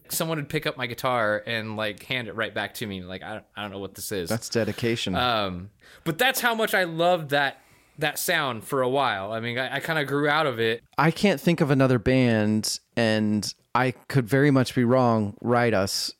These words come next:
Speaker 2: that would have been as influential as far as the whole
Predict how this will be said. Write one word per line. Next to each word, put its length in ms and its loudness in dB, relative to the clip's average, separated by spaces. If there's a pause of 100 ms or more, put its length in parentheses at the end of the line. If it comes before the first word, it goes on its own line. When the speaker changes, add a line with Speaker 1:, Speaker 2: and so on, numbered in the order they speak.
Speaker 2:
that 400 2 (460)
would 300 2
have 180 2
been 460 4
as 300 0
influential 920 2
as 160 -2
far 220 2
as 140 -2
the 200 -2
whole 480 2